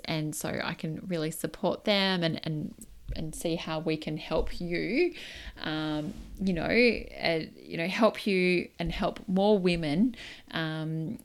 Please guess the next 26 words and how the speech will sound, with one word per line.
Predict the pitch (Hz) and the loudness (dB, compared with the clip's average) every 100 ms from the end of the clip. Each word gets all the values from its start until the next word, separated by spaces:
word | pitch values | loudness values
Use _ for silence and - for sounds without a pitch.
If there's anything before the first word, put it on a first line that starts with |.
| - - | -14 -2
combine | 226 175 165 156 151 151 151 - | 0 2 0 0 0 -2 -4 -4
both | 160 156 160 | -4 -4 -4
motherhood | 165 165 180 - 175 156 | 0 2 0 -2 -2 -2
and | - 156 | -2 -6
career | - 147 143 143 143 - - | -6 -6 -4 -2 -2 -4 -6
and | - 151 | -6 -6
thrive | - - 156 143 151 | -6 -6 -2 -2 -4
in | - 151 143 | -4 -4 -2
both. | - - - - 294 - - - | -2 0 -2 -6 -14 -14 -12 -8
So | - 277 247 | 2 4 4
with | 247 - | 4 6
that, | 254 254 - - | 8 6 4 -2
no | 240 247 254 | 0 4 4
further | 262 220 214 214 | 4 2 4 2
ado, | 196 190 202 208 208 202 - - | 2 2 4 6 4 0 -10 -2
Mama, | 233 226 226 - | 2 4 2 2
again, | 214 - 226 214 208 - | -2 2 2 4 0 -2
thank | 226 202 | -4 -2
you | 233 | -2
so | - - 220 214 | 0 2 6 6
much | 247 - - | 6 2 -2
for | - | -2
everything | 196 175 175 - 170 | -2 -2 -2 -2 -4
in | 175 165 | -4 -4
twenty | - 175 165 | -4 -2 -2
twenty-two. | 165 160 160 156 - 170 165 165 | -2 -4 -4 -4 -6 -2 0 0